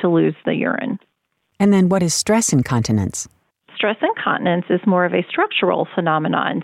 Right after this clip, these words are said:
Speaker 1: So when you have the loss of urine with either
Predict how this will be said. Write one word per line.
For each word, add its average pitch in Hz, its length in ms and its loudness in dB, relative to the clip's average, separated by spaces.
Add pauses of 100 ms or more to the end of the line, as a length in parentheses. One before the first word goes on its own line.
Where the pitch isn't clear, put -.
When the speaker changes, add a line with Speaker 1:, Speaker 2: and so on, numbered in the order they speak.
Speaker 1:
So 170 280 2 (400)
when 196 360 2
you 196 360 2
have 185 500 -2 (600)
the 196 80 2
loss 170 360 0
of 269 140 0
urine 180 500 2
with 175 180 2 (100)
either 170 420 0